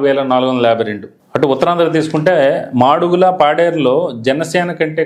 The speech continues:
కూడా నోటాకి ఎక్కువ ఓట్లు వచ్చాయి. అలాగే సర్వేపల్లి, అలాగే రాయచోటి, జమ్మలమడుగు, బనగానపల్లి, ఉరవకొండ, రాప్తాడు, ఇలా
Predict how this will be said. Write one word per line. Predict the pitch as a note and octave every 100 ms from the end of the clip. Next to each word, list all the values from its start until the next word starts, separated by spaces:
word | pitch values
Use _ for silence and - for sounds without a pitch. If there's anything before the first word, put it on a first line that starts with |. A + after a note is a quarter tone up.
| D3+
కూడా | D3 E3 C#3+ C3+
నోటాకి | C#3 D3 D#3 D#3+ C3
ఎక్కువ | B2+ C#3+ C#3
ఓట్లు | C#3 C3+
వచ్చాయి. | C3+ F3+ C3+
అలాగే | D3 B2+ G2 - _ _ - -
సర్వేపల్లి, | C3+ D#3 F3 E3+ E3 E3 E3+ G3 F#3+ A#2+
అలాగే | C#3 D3 B2 - - - A#2+
రాయచోటి, | D3 D3+ D#3+ D#3 C3+ - - _ _ _ _ - A#2+
జమ్మలమడుగు, | C3+ D#3 D#3+ D#3 D#3 D#3+ B2
బనగానపల్లి, | C#3+ D3 D3+ D3 C#3+ D#3+ C3+
ఉరవకొండ, | A#2+ C3+ C#3+ C#3+ C3+ C#3+ D#3+ - _ _ _ A#2
రాప్తాడు, | C3 - C#3+ C#3 D3 D#3+ - _ _ _ _
ఇలా | C3+